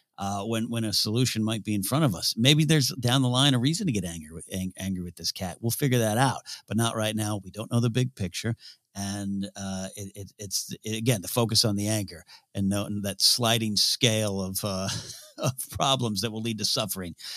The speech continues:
uh, for Jedi. Uh, and Luke is fearful. He's probably fearful what's going on, fearful of position in life. And, and now here he is,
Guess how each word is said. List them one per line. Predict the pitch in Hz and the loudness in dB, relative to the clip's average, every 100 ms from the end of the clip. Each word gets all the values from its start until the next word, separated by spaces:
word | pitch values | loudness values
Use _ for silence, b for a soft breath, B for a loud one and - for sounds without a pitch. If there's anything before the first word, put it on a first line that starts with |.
| B - | B -6
uh, | 107 | -4
for | - | -4
Jedi. | 87 123 135 104 90 B B B B - | 0 4 4 4 -2 B B B B -4
Uh, | 104 107 | -2 0
and | 120 | 0
Luke | 135 160 | 2 4
is | 190 | 4
fearful. | - 277 294 143 | 4 2 2 2
He's | 120 | 2
probably | 170 175 147 | 4 4 4
fearful | 120 190 208 | 2 2 2
what's | 202 | 2
going | - 202 190 | 2 4 8
on, | 151 185 | 8 6
fearful | 175 180 170 170 | 6 4 6 4
of | 139 | 6
position | 131 156 151 | 6 6 4
in | 147 | 2
life. | 135 208 185 | 2 0 0
And, | 131 | -2
and | 123 120 | 0 2
now | 135 | 4
here | 127 127 120 | 6 4 4
he | 117 | 4
is, | 110 95 | 4 2